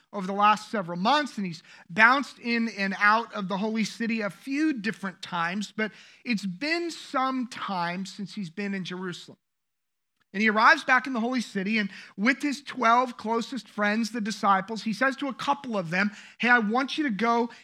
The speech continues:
into the city, and you're gonna find a donkey, a young colt tied up in the middle of town," and he gives some pretty specific details of how they'll find this. And he says to them, "Grab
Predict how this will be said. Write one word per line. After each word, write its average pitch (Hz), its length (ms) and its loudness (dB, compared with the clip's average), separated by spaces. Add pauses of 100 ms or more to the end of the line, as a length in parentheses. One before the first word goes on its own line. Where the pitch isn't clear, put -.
into 240 220 2
the 254 100 0
city, 196 480 -2 (180)
and 202 120 0
you're 220 80 2
gonna 240 160 2
find 254 440 0
a 247 40 0
donkey, 202 580 0
a 165 60 -4
young 220 360 0
colt 233 460 -6
tied 233 360 0
up 226 200 0
in 214 60 -4
the 196 80 0
middle 208 260 0
of 233 80 0
town," 196 340 2
and 196 120 -2
he 190 80 -2
gives 208 220 -2 (320)
some 254 200 -2
pretty 370 460 -2
specific 262 1120 -6
details 196 640 -2
of 180 80 -10
how 214 280 -2
they'll 208 160 -6
find 151 320 -12
this. - 240 -20 (1160)
And 160 100 -10
he - 60 -12
says 233 200 -4
to 247 40 -8
them, 208 260 -2
"Grab 214 440 2